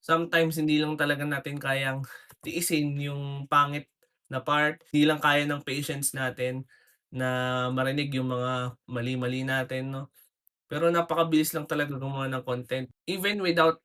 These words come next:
a CapCut Pro subscription, napakarami ng mga apps na lumalabas ngayon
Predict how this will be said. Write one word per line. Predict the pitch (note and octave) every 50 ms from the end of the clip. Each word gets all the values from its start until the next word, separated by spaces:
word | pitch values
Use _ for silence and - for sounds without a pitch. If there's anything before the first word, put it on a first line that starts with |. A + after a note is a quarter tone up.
| _ - D3
a | D3+ D3 D3+ D3 C#3+ E3 E3 D3+ - _ -
CapCut | D3 C#3+ C#3 - - - D3+ D3 -
Pro | - - C#3 C3+ C#3+
subscription, | C#3+ - C3 A#2+ A#2+ - - C#3+ C3 C3 - - - B2 B2
napakarami | D3 D#3 - G3 F#3+ G3 G3+ G#3 G3+ G3+ G3+
ng | G3 G3 F#3+
mga | F#3+ F3+ F3 E3+ - - - - - _ _ _ _
apps | D3 D#3+ E3+ E3 - - - - - - D3+
na | D3 C#3+ C#3+ C#3 C#3 C#3 C#3 C#3
lumalabas | C3+ C3+ C3+ C3+ C3 C3+ C3+ C3+ C3+ C3+ B2+ - -
ngayon | C3+ C3 C3 B2+ B2+ B2 B2+